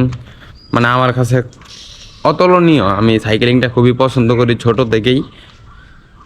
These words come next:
এবং আজকের মতো আমার আর লং রাইডে যাওয়া হলো না। এই দেখেন আমার হাতের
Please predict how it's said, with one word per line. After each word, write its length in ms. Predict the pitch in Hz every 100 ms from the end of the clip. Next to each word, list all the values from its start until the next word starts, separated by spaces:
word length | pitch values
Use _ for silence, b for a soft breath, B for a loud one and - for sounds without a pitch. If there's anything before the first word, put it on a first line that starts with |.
| - 117
এবং 240 | 123 123 123 117 98 B B -
আজকের 280 | 135 147 135
মতো 160 | 135 131 123
আমার 180 | 123 117
আর 80 | 117 113
লং 100 | 113 117
রাইডে 200 | 117 110
যাওয়া 200 | 120 120 110
হলো 180 | 117 123 131
না। 60 | 160 247 - - -
এই 60 | 104
দেখেন 200 | 110 117 113
আমার 160 | 110 101
হাতের 220 | 107 117